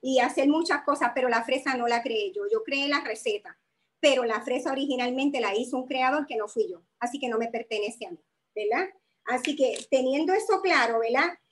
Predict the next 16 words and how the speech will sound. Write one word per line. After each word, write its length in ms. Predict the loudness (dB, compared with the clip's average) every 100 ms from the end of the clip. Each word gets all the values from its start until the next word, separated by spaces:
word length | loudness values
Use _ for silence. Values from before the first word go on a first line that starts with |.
| -2
Después 460 | 4 4 4 2 4
la 220 | 2 2
palabra 380 | 0 0 0 0
del 140 | -2
Señor 440 | -2 0 2 0
me 140 | 0 -2
establece 880 | -2 0 0 2 4 2 0 -10 -14 _ _ _ _ 0
que 500 | 4 6 6 4 2
entonces 500 | 0 0 0 0 -2 0
Jehová 380 | 0 2 0 -2
Dios 240 | -2 -4 -2
hizo 320 | -4 0 0
caer 300 | 2 2 0 -2 -6
un 120 | -6
sueño 400 | -2 2 2 2
profundo 800 | 2 0 2 0 2 0 -2 -6